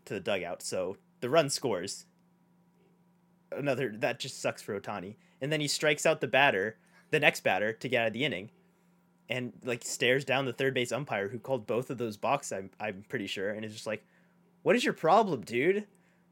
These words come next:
Like, really?" I mean, he's cool and everything. Like, he's Shohei Ohtani. He's not gonna get angry at anybody. I think he even asked,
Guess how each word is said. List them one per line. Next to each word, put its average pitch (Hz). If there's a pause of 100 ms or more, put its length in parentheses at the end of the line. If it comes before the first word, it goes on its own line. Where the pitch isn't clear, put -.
(200)
Like, 151
really?" 147
I 156
mean, 143
he's 180
cool 120
and 101
everything. 95
Like, 113
he's 175
Shohei 120
Ohtani. 98
He's 123
not 120
gonna 120
get 101
angry 92
at 73
anybody. 107 (460)
I 110
think 151
he 156
even 120
asked, -